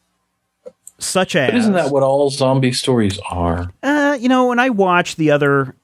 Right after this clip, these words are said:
Speaker 1: when I watch some of these zombies movies, it is essentially every man for himself. They're not looking at bigger, bigger issues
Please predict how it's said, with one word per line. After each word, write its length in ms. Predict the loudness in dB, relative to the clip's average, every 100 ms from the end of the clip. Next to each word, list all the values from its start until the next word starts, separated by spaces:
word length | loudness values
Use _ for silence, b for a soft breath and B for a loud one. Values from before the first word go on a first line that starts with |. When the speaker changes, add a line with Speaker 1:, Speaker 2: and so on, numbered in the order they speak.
| _ _ -18
Speaker 1:
when 240 | -8 -4
I 80 | -2
watch 280 | 0 0 0
some 120 | 0
of 40 |
these 120 | 0 2
zombies 380 | 0 2 0
movies, 420 | 0 2 2 0 0
it 240 | 2 4
is 540 | 6 6 4 2 -2 -14 _ _ _ _ _
essentially 560 | -2 2 0 2 2 2
every 240 | 2 2
man 300 | 2 2 2
for 200 | 0 -2
himself. 560 | -2 -2 -2 -4 -4 0
They're 120 | 0
not 220 | 2 0
looking 440 | 0 0 0 -2 -4
at 340 | -4 -6 -6 -4
bigger, 540 | -2 0 0 0 -2
bigger 360 | -2 -2 -2 -4
issues 640 | -4 -4 -10 -14 -18 -20